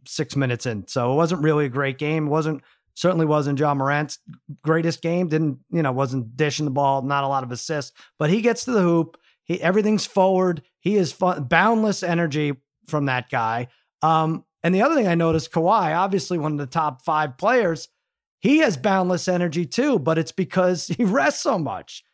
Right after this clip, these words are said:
Like that, like, yeah, you're gonna look great if you haven't played all these games, I think. I just feel like that some players are, are wired differently, and it shouldn't count against Ja Morant.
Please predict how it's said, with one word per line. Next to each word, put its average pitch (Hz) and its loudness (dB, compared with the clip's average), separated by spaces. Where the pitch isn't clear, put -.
Like 165 -2
that, 247 0
like, 220 -2
yeah, 247 4
you're 233 0
gonna 247 2
look 247 0
great 262 2
if 214 -2
you 226 2
haven't 233 0
played 349 0
all 233 2
these 139 -4
games, 113 -8
I 113 -6
think. 98 -12
I 160 -4
just 220 -8
feel 311 -2
like 226 -2
that 180 -12
some 220 -2
players 220 0
are, 185 0
are 170 0
wired 180 0
differently, 139 -2
and 151 0
it 160 -2
shouldn't 180 0
count 156 0
against 131 -4
Ja 131 -2
Morant. 117 -4